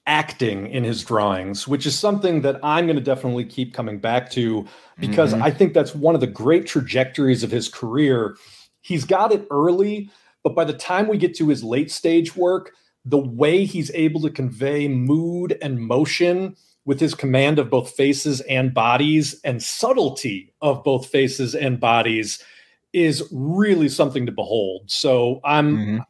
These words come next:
Speaker 1: I'm excited to get into all this.
Speaker 2: Yep.
Speaker 1: Um, and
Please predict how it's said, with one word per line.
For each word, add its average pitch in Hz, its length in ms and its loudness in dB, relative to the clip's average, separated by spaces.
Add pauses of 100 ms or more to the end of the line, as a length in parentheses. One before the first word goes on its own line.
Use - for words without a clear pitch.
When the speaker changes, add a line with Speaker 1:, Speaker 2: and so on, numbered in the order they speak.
Speaker 1:
I'm 180 200 2
excited 156 340 0
to 127 40 -6
get 123 160 0
into 123 180 0
all 131 200 4
this. 143 340 -2 (340)
Speaker 2:
Yep. 139 140 2
Speaker 1:
Um, 120 380 0 (1000)
and 240 420 2